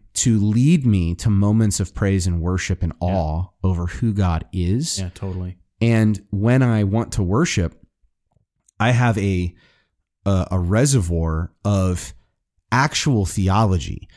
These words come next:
Speaker 1: not
Speaker 2: Mm-hmm.
Speaker 1: just pithy sayings or, you know, quotes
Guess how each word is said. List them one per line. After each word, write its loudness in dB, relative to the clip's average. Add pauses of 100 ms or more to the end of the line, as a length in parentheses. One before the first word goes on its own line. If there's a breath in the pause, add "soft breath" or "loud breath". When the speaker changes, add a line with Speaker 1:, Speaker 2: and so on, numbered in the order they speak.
(120)
Speaker 1:
not 2
Speaker 2:
Mm-hmm. 0
Speaker 1:
just 0
pithy 2
sayings 0
or, 0 (380 soft breath)
you 0
know, 2
quotes 0